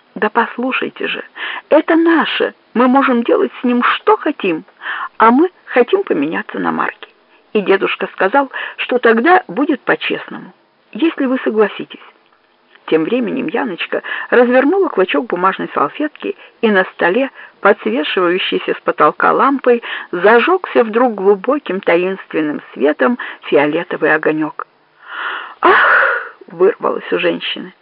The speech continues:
«Это ваше, а марки наши», подвёл итоги Павлик. «Так я понимаю.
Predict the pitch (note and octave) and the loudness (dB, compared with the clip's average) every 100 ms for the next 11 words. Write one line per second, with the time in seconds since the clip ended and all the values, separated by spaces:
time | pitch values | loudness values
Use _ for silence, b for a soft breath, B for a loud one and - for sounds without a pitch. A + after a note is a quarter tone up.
0 | _ _ _ _ D#4 G4+ C4+ E3+ D#3 - | _ _ _ _ 2 2 2 0 0 -4
1 | - - _ _ _ - C4+ G#4+ A#4 - | -10 -14 _ _ _ 2 4 6 4 0
2 | - - _ - G#3+ G3 - - - _ | -10 -10 _ -4 0 0 -2 -10 -12 _
3 | B B B - G#3 F#3+ A#3+ G4 E3+ - | B B B 2 2 6 4 4 -4 0
4 | C#4 B3 A#3+ - - D#3+ D3+ - - _ | 0 2 0 -2 0 0 0 -4 -12 _
5 | _ _ - G#4 - - - D#3+ - F#3 | _ _ -2 -2 -2 -4 -4 -6 -10 -12